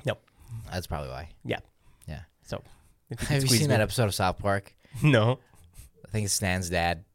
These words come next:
Speaker 2: like, is constipated and he, like, takes a da-, <laughs> giant dump, finally.
Speaker 1: <laughs>
Speaker 2: And he's, like, showing it off to all his friends. <laughs>
Speaker 1: Did you ever used to do that? Take pictures of your poop when it was really long?
Speaker 2: I never took pictures, but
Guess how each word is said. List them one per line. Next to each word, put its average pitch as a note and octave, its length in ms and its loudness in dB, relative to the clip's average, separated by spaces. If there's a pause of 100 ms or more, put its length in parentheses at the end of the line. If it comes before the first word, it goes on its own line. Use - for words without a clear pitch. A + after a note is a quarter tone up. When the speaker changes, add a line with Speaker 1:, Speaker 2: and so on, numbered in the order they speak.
Speaker 2:
like, E2 320 -6
is E2+ 100 -6
constipated F2+ 600 -2
and F2 80 -6
he, F2+ 140 -6
like, D#2+ 240 -8
takes - 240 -6
a F2 40 -10
da-, E2+ 200 -4
<laughs> - 40 -12
giant G2 380 0
dump, F#2+ 340 0 (320)
finally. G2+ 460 -2 (240)
Speaker 1:
<laughs> - 160 2 (560)
Speaker 2:
And A#2 80 2
he's, G#2 160 -2
like, F#2 160 -2
showing F#2 240 -2
it F2+ 80 -2
off E2 160 -2
to F#2 120 -4
all F2+ 200 0
his G#2 120 -2
friends. F2 360 -4
<laughs> - 0 -
Speaker 1:
Did F#3 1500 4
you D3+ 80 10
ever E3 80 6
used E3 200 4
to C3+ 40 -6
do B2 120 4
that? C3 180 8
Take C#3+ 160 2
pictures A#2 260 0
of A2 60 0
your A2 140 0
poop G#2+ 200 -2
when A2 120 2
it - 20 4
was G#2 100 0
really G#2+ 460 4
long? A#2 400 2
Speaker 2:
I B2 140 0
never D#3 180 4
took D#3 240 0
pictures, A#2 320 0
but G2 320 0